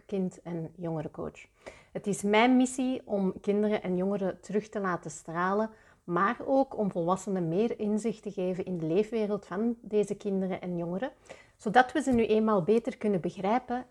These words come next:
en ondersteunen. Een tweetal weekjes geleden werd, eh, onder mijn aandacht gebracht dat er blijkbaar opeens een dag tegen faalangst zou zijn. Eerlijk gezegd, ik had er nog nooit van gehoord.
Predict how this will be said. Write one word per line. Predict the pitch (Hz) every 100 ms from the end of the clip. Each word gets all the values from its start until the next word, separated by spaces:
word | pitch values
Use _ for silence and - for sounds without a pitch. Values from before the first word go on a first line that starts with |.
| -
en | 208 202 208 _ _ _
ondersteunen. | 208 190 160 - - 160 - - _ _ - - - - -
Een | - 208
tweetal | 208 311 381 359 269
weekjes | 233 311 330 294 -
geleden | 202 208 294 302 302 214
werd, | 202 262 - - -
eh, | - 214 202 196 185 180 196 185
onder | - 247 247
mijn | 202 175 -
aandacht | 294 311 277 -
gebracht | 202 - 196 - -
dat | 320 320
er | 247
blijkbaar | 190 185 - 208 202
opeens | 208 196 196 202
een | - 302
dag | 175 165
tegen | - 175 185
faalangst | - 156 143 143 151 -
zou | - 117
zijn. | - - - - - - - -
Eerlijk | - 269 320 -
gezegd, | 294 202 - -
ik | -
had | 196
er | 185
nog | 180 -
nooit | 196 190
van | 175 160
gehoord. | 165 214 277 - -